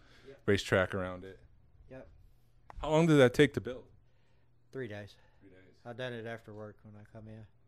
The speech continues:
Speaker 2: Yeah.
Speaker 1: And, uh, the longest part was the paint. You had to wait for it to dry.
Speaker 2: Yeah.
Speaker 1: Yeah.
Speaker 2: <laughs> Paint's in,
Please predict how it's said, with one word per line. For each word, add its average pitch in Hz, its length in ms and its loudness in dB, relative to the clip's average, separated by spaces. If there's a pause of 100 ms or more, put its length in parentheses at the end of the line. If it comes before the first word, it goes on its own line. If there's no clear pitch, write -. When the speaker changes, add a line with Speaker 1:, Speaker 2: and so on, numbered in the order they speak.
(720)
Speaker 2:
Yeah. 113 100 -20
Speaker 1:
And, 95 100 -20
uh, - 20 -20 (920)
the 131 60 -12
longest 139 360 -8
part 117 260 -12
was 95 120 -20
the - 180 -20
paint. 98 160 -16 (260)
You 107 120 -20
had 104 100 -18
to 95 60 -20
wait 98 200 -18
for 90 120 -20
it 85 100 -20
to 87 60 -20
dry. 85 60 -16 (220)
Speaker 2:
Yeah. 82 100 -20 (480)
Speaker 1:
Yeah. 101 160 -18 (100)
Speaker 2:
<laughs> - 80 -20
Paint's - 260 -20
in, 85 60 -20